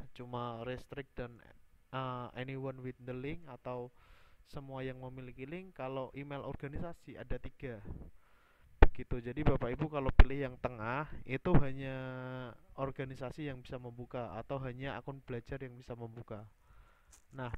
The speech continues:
Ba-, Bapak Ibu kalau ingin membagikan ke siswa pilih yang bawah. Begitu. Jadi semuanya bisa mengakses.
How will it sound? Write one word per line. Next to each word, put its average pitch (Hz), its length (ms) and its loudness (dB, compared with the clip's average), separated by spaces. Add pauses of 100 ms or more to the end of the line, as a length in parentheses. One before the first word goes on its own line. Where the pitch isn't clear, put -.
Ba-, 113 320 -2
Bapak 117 320 -4
Ibu 147 200 -8
kalau 139 200 -4
ingin 131 200 -10
membagikan 127 600 -10
ke 120 160 -8
siswa 143 320 -8
pilih 139 240 -4
yang 131 200 -4
bawah. 117 360 -4 (1160)
Begitu. 127 400 -2
Jadi 123 280 -4
semuanya 131 640 -4
bisa 139 320 -10
mengakses. 107 960 -8